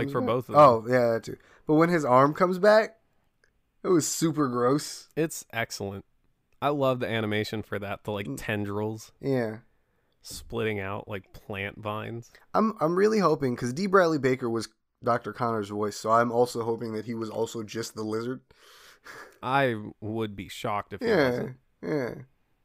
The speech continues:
Speaker 1: Um, but that part was cool. It just,
Speaker 2: Frank
Speaker 1: it feels
Speaker 2: Welker.
Speaker 1: like Frank Welker?
Speaker 2: No, I'm just saying he's,
Speaker 1: Oh, it
Speaker 2: he's
Speaker 1: just,
Speaker 2: like
Speaker 1: he
Speaker 2: the animal guy and everything.
Speaker 1: That's true. I think
Speaker 2: Yeah.
Speaker 1: no, was it Frank Welker or was it,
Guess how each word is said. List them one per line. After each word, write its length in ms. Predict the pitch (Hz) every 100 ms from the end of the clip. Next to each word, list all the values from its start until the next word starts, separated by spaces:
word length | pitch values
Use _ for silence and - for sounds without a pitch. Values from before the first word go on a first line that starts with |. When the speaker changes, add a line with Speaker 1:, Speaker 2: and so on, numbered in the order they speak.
| -
Speaker 1:
Um, 480 | 139 139 143 139 139
but 80 | 220
that 160 | 294
part 120 | 208
was 140 | 131 117
cool. 380 | - 117 117 117
It 160 | 135
just, 200 | 151 156
Speaker 2:
Frank 280 | - 143 135
Speaker 1:
it 20 |
feels 220 | 165 107
Speaker 2:
Welker. 160 | 147 139
Speaker 1:
like 320 | 135 - _ _ _ _ _ _ _ _ _
Frank 320 | - 120 135
Welker? 500 | 107 117 127 170 180 180 _ _ _ _ _ -
Speaker 2:
No, 140 | 135 110
I'm 80 | 113
just 160 | 110 -
saying 240 | 110 104
he's, 160 | 107 131
Speaker 1:
Oh, 220 | 139 123
it 120 | 143
Speaker 2:
he's 160 | 135 127
Speaker 1:
just, 80 | 113
Speaker 2:
like 100 | 151
Speaker 1:
he 80 | 139
Speaker 2:
the 260 | 123 127
animal 440 | 113 117 117 113 110
guy 400 | 107 107 107 113
and 140 | 110
everything. 480 | 110 107 110 117 117
Speaker 1:
That's 220 | 127 127 -
true. 360 | - 110 107 - _ _ _
I 120 | 131
think 180 | 254 226
Speaker 2:
Yeah. 180 | 107 104 110 _ _
Speaker 1:
no, 400 | - 151 139 110 110
was 160 | 220
it 100 | 440
Frank 220 | 440 480
Welker 520 | 453 480 480 494 427 269
or 20 |
was 260 | 190 185 175
it, 320 | 165 139